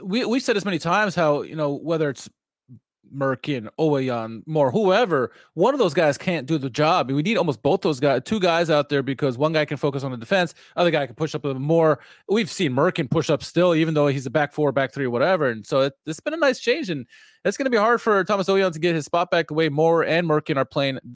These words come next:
Merkin's playing pretty okay this year. He's probably the best of the, of the left-sided defender or left-sided players. Uh, but Moore has been, you know, he had some really good games lately. So, you know, it's very, it's very possible that Oweyan, unless he has something, comes off the bench and has something,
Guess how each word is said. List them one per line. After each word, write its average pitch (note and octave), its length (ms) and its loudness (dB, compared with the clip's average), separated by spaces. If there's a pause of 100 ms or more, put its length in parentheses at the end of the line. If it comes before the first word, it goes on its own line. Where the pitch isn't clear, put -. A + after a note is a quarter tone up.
Merkin's F#3 300 -4
playing C3+ 320 -2 (200)
pretty D3+ 220 -4 (100)
okay C3+ 280 -2
this A#2 280 -6
year. B2+ 100 -2
He's A#2 100 -4
probably D3+ 160 -2
the B2+ 60 -6
best C3 240 0
of A2+ 120 -8
the, A2+ 60 -4
of - 160 -8
the A2+ 80 -8
left-sided A#2+ 540 -2
defender A#2 500 -4
or A2 80 -4
left-sided A2+ 380 -2
players. B2 360 0 (480)
Uh, C#3 140 0
but D3+ 140 2
Moore G#3 240 6
has D#3 120 0
been, C3+ 300 -2 (160)
you D3 80 -10
know, C#3+ 80 -2
he C3+ 160 -2
had D#3+ 100 2
some D#3 100 -6
really E3+ 140 0
good D3 140 0
games F#3 320 -2
lately. G#2+ 200 0
So, A#2 380 2
you F#2+ 140 -6
know, A#2 100 0
it's A#2+ 300 -4
very, C#3 420 0 (180)
it's C#3 160 -8
very D3+ 200 2
possible D#3 400 0
that B2+ 180 2 (720)
Oweyan, E3+ 380 4
unless D#3+ 240 2
he E3+ 80 0
has E3 100 2
something, E3 300 -6
comes D#3+ 160 -2
off E3+ 120 2
the F3 60 0
bench E3 220 0
and E3 60 2
has D3+ 80 0
something, D#3 180 -4